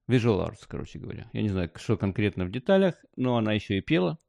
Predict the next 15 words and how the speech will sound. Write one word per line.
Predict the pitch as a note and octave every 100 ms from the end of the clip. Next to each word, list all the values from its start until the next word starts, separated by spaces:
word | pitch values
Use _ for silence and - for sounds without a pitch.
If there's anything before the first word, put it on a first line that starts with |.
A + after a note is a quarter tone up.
| _
к | _
тому | - B2+ B2
же. | - _ _ _ _ _ -
И | C3+
вот | E3+ D#3+
этот | C3 A2 F#2+ - _ _ _ _
Томас | C3 B2 A2 G2 - - _ _ _ _ _ _ _ _ _ _ _ _
звонит | - G2+ G#2+ G2
ей, | A#2+ E3+ G3 _
говорит: | - F2+ -
«Чайна, | - F3+ F3 D3+ - _ _ _ _ _
Чайна | - B2+ B2
Форбс | - G2 E2+ G#2
ее | F#2+ D#2
зовут. | D2+ -